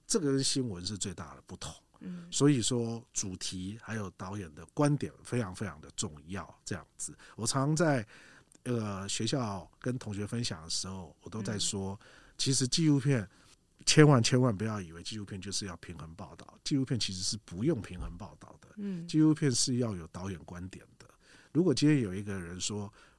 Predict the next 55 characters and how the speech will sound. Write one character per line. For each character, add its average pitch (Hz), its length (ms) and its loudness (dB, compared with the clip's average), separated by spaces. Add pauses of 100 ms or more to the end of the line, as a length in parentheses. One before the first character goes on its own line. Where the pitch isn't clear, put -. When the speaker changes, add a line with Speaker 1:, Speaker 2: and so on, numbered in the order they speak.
Speaker 1:
，“我 - 120 -6
要 147 100 0
拍 170 160 0
一 147 80 6
部， 127 380 2 (340)
呃， 95 280 -8 (240)
习 131 160 2
近 170 120 2
平 131 140 0
可 147 100 2
以 123 60 6
救 127 180 0
台 107 140 -6
湾 104 100 -6
的 107 120 -4
纪 104 180 -4
录 101 140 -4
片”， 98 200 -6 (140)
<laughs> - 100 -18
那 185 220 6 (800)
这 262 100 10
个 185 280 10 (240)
我， 147 160 8
我， 139 280 10
我 147 140 10
会 220 120 12
非 202 300 12
常 117 320 4
的 113 240 2
期 - 220 0
待 113 200 0
说， 127 220 0
我 113 200 -4
很 175 100 6
想 131 140 2
看 - 140 0
你 110 120 -2
怎 92 160 -4
么 85 100 -8
说 98 220 -2
这 107 80 -4
个 95 80 -4
故 90 220 -10
事， 208 240 4
Speaker 2:
嗯， 170 140 -4
Speaker 1:
这 190 100 -4
样。 190 160 -2
Speaker 2:
嗯， 170 260 -6
嗯。 - 20 -8
Speaker 1:
那 208 200 4 (300)
当 220 160 6
然 170 120 6
说 180 160 6
故 180 160 4
事 143 360 4